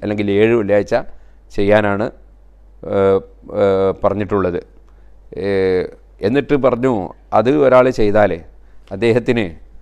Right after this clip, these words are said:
ഒരു പ്രശ്നവും സംഭവിക്കൂല, അദ്ദേഹത്തിന് മറന്നുപോകൂല എന്ന് സൂചിപ്പിച്ചു. അങ്ങനെ ഇബ്നു അബ്ബാസ് റളിയല്ലാഹു അൻഹു പറഞ്ഞു, അങ്ങനെ അലി റളിയല്ലാഹു അൻഹു അഞ്ചോ ഏഴോ പ്രാവശ്യം ചെയ്തതിന് ശേഷം നബി സല്ലല്ലാഹു അലൈഹി വസല്ലം തങ്ങളുടെ സമീപത്ത് വന്ന്,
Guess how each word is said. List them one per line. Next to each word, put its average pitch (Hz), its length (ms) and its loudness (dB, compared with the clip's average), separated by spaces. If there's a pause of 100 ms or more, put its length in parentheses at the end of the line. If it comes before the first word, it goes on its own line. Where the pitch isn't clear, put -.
(320)
ഒരു 113 80 2
പ്രശ്നവും 110 640 2
സംഭവിക്കൂല, 104 680 0 (340)
അദ്ദേഹത്തിന് 107 500 0
മറന്നുപോകൂല 98 680 0 (640)
എന്ന് 113 440 0
സൂചിപ്പിച്ചു. 107 520 -4 (1200)
അങ്ങനെ 143 340 2 (500)
ഇബ്നു 135 160 0
അബ്ബാസ് 151 240 4
റളിയല്ലാഹു 147 220 4
അൻഹു 143 120 0
പറഞ്ഞു, 127 480 2 (140)
അങ്ങനെ 143 540 0 (480)
അലി 143 220 4
റളിയല്ലാഹു 147 280 6
അൻഹു 143 160 2
അഞ്ചോ 135 440 2
ഏഴോ 131 340 4
പ്രാവശ്യം 127 540 4
ചെയ്തതിന് 120 340 0
ശേഷം 123 320 -2
നബി 117 120 -4
സല്ലല്ലാഹു 120 360 6
അലൈഹി 113 100 -2
വസല്ലം 117 220 4
തങ്ങളുടെ 110 220 -2
സമീപത്ത് 110 480 2
വന്ന്, 110 380 0